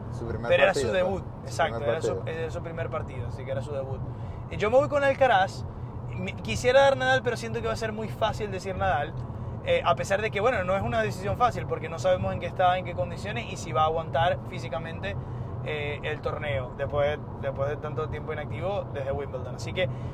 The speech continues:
Speaker 2: mi, mi, mi opción va a ser Alcaraz,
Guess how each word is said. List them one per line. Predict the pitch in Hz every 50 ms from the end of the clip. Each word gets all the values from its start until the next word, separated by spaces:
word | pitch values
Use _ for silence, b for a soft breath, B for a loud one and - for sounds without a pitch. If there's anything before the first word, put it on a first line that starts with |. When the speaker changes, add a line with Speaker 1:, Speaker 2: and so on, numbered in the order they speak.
| B B B - 175
Speaker 2:
mi, | 196 202 208 214 -
mi, | 208 208 214 214 208 208 208 202 202 196 190 185 180 175 175 - - - -
mi | 180 190 196
opción | 202 196 - 220 226 226
va | 233
a | 220
ser | 240 240 240
Alcaraz, | 233 220 226 247 240 233 226 220 -